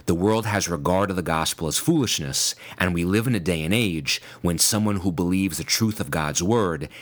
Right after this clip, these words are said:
is labeled in derogatory ways and mocked. What Paul is therefore saying in this opening dramatic statement is that although many are ashamed of the gospel,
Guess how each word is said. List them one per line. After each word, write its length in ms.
is 160
labeled 400
in 180
derogatory 720
ways 500
and 220
mocked. 520
What 160
Paul 340
is 120
therefore 400
saying 400
in 80
this 240
opening 340
dramatic 460
statement 600
is 120
that 100
although 440
many 400
are 240
ashamed 440
of 80
the 80
gospel, 680